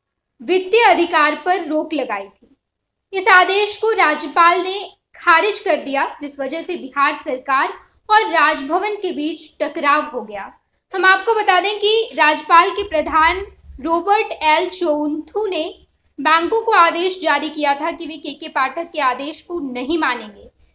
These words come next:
बीते सत्रह अगस्त को शिक्षा विभाग के अपर मुख्य सचिव केके पाठक ने बाबा साहेब भीमराव अंबेडकर बिहार विश्वविद्यालय मुजफ्फरपुर के बचत खाता और अन्य सभी खातों के ट्रांजैक्शन पर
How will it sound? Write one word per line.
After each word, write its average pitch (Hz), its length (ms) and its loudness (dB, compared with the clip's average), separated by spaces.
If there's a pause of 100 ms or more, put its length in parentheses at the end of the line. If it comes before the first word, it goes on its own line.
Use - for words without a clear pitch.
(300)
बीते 370 320 2
सत्रह 403 340 4
अगस्त 381 340 4
को 415 140 0
शिक्षा 359 280 -2
विभाग 320 380 2
के 370 140 0
अपर 311 240 -2
मुख्य 294 320 -8
सचिव 330 200 -4
केके 285 340 -8
पाठक 294 400 -4
ने 349 140 -8
बाबा 277 320 -2
साहेब 277 460 -6
भीमराव 277 380 -2
अंबेडकर 254 600 -4 (360)
बिहार 339 480 4
विश्वविद्यालय 285 840 -2
मुजफ्फरपुर 320 680 -8
के 381 180 -6
बचत 247 380 -8
खाता 294 400 0 (380)
और 381 140 0
अन्य 392 380 -4
सभी 330 380 -2
खातों 277 420 -4
के 370 140 -6
ट्रांजैक्शन 262 600 -4
पर 359 200 -6